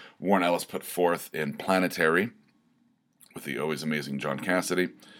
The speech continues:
Uh, but they, they have a think tank, and they figure out that, you know, the future, it looks like stagnation in terms of innovation, technology,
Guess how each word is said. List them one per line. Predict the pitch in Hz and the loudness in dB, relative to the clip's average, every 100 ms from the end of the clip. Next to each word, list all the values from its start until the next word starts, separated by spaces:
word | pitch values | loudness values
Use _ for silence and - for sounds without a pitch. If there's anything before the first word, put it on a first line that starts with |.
| - - - - - | -20 -20 -20 -8 6
Uh, | 98 98 92 90 | 10 10 8 4
but | - 101 | 2 4
they, | 120 117 90 | 4 4 2
they | 117 123 | 6 8
have | 127 120 | 8 6
a | 104 | 2
think | 135 127 | 2 2
tank, | 123 117 110 - | 2 2 2 -2
and | 92 95 92 | 0 2 2
they | |
figure | 87 - 113 104 110 | 0 -2 0 6 8
out | 101 95 - | 10 8 6
that, | 90 - | 4 4
you | 85 | 2
know, | 80 76 - - - - - | 0 0 -4 -14 -20 -10 -6
the | 90 | 0
future, | 117 117 123 113 | 2 6 6 6
it | 107 | 6
looks | 107 - | 4 4
like | 92 | 0
stagnation | - - 95 80 98 98 - 90 | 0 2 2 4 4 2 2 0
in | 82 | 0
terms | - 90 78 | -2 -2 -2
of | 67 | -2
innovation, | 76 73 87 87 85 80 | -2 0 0 0 -2 -4
technology, | - - 85 82 78 78 80 78 | -6 0 0 2 0 -2 -2 -2